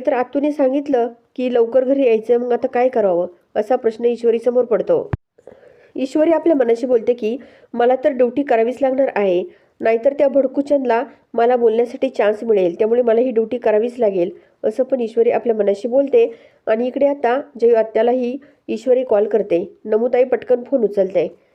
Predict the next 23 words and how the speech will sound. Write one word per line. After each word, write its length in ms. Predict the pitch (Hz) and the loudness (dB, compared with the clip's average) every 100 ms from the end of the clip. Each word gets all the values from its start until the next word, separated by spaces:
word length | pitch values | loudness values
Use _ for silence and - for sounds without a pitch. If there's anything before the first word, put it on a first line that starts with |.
| _ _ | _ _
आणि 180 | - 214 | -2 0
बोलते 260 | 220 208 240 | 0 0 -2
की, 100 | 262 | -2
"बोल 240 | 277 294 | 0 0
इशू, 340 | 247 - 202 214 | 0 -2 -6 -6
निघालीस 520 | 208 220 254 285 330 | -4 0 0 0 -2
ना 100 | 311 | 0
बाळा?" 240 | 262 220 277 - _ _ _ 247 | 2 0 -2 -8 _ _ _ -2
तर 80 | |
ईश्वरी 300 | 254 269 294 | -2 0 0
बोलते 260 | 285 233 262 | 2 2 0
की, 140 | 269 | -2
"नाही 300 | 277 240 226 | 0 2 2
ग, 200 | 240 233 247 | 2 0 2
मला 280 | 247 254 - | 0 0 0
आज 280 | 233 233 233 - _ _ _ _ _ - | 0 0 -2 -12 _ _ _ _ _ -2
जास्तच 460 | 226 226 233 285 | -2 0 -2 -2
वेळ 140 | 311 311 | 0 2
लागणार 300 | 294 285 294 | 2 2 0
आहे, 300 | 254 240 233 269 - _ _ - | 0 2 2 0 -8 _ _ -4
आज 220 | 233 240 | -4 -2
थोडंसं 280 | 285 277 285 | 0 0 0
जास्त 300 | 233 220 262 | 0 -2 -4